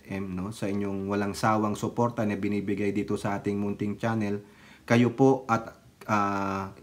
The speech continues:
sa inyong grupo na Friends for P B B M.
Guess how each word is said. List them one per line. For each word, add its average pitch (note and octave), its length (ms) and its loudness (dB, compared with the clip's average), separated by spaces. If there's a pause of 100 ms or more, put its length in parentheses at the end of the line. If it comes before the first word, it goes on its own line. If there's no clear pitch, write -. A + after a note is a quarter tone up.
(280)
sa - 160 -4
inyong A2+ 400 4
grupo A#2+ 640 2 (160)
na G#2 160 0
Friends A#2 720 0
for A2 400 4 (480)
P A#2 160 6
B G#2+ 160 2
B G2+ 240 -2
M. A#2+ 320 -4